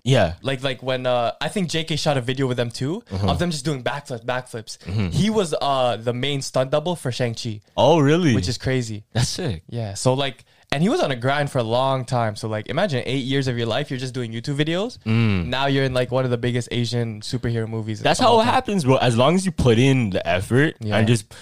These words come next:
Speaker 1: 'cause honestly, I think about it like this. So if, if you just, like, stayed in your bed and didn't do shit,
Speaker 2: Mm-hmm.
Speaker 1: there's no way somebody's gonna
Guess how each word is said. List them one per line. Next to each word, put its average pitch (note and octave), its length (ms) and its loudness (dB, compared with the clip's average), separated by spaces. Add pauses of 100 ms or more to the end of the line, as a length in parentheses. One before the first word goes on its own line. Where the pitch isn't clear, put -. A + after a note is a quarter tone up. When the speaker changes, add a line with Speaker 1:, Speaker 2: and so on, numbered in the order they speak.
(200)
Speaker 1:
'cause F#3+ 160 4
honestly, G#3+ 480 4
I C3+ 100 2
think F#3+ 220 2
about F#3 180 4
it D3+ 80 4
like A2+ 200 4
this. A2 340 2 (160)
So D#3+ 200 4
if, C#3 200 4
if D3+ 100 2
you G3+ 60 2
just, F#3+ 160 -2
like, D#3 140 4
stayed A#2 260 0
in A#2+ 100 4
your G#2+ 80 4
bed F#2+ 220 4
and F#2 160 0
didn't G2 180 0
do F#2+ 140 0
shit, F2+ 320 -6
Speaker 2:
Mm-hmm. G2+ 260 -12
Speaker 1:
there's C#3+ 160 4
no D3 200 6
way A#2+ 360 4
somebody's A2 400 0
gonna E2 300 0